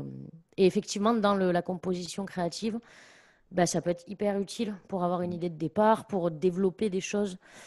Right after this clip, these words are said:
Là, je voulais rester dans quelque chose de moins aléatoire, euh, ou en tout cas assez peu aléatoire,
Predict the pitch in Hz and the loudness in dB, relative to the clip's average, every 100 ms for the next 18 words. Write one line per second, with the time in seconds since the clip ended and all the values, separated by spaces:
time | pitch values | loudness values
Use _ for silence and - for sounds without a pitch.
0 | - - - _ _ _ _ 214 247 214 | -20 -20 -20 _ _ _ _ 8 8 8
1 | 220 208 208 247 226 214 214 - 220 175 | 8 8 6 2 0 0 -2 0 0 0
2 | 185 190 208 233 220 202 196 190 214 220 | -2 0 2 2 4 4 4 2 4 4
3 | 202 180 170 170 165 165 170 - 185 - | 4 2 2 0 0 -2 -6 -8 -8 -8
4 | - 202 - 233 233 226 214 208 226 240 | -8 -4 -2 2 6 6 6 4 4 4
5 | - - | 2 -12